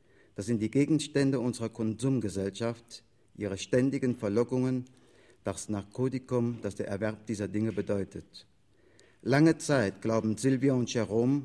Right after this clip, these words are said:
die als Psychosoziologen und Meinungsforscher selber als Zahnrädchen der Meinungsindustrie fungieren,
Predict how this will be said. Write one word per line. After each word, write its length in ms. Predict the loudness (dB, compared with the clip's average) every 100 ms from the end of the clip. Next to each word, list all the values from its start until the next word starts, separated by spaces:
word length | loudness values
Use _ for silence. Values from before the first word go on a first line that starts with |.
| -6 -6
die 160 | -4
als 420 | -2 -4 -8 -18 _ _ _
Psychosoziologen 1040 | -4 -2 -2 -2 -2 -2 0 0 0 0
und 200 | -2 -2
Meinungsforscher 920 | -2 0 2 0 -2 -2 -2 -4 -8 -10 -18 -20 -20 -20 -16
selber 500 | 0 4 4 4 0
als 260 | -4 -6
Zahnrädchen 720 | -4 0 2 2 0 0 -2 -2
der 100 | 0
Meinungsindustrie 840 | 2 2 0 -2 -4 -4 -4 -4
fungieren, 640 | -4 -4 -2 0 0 -4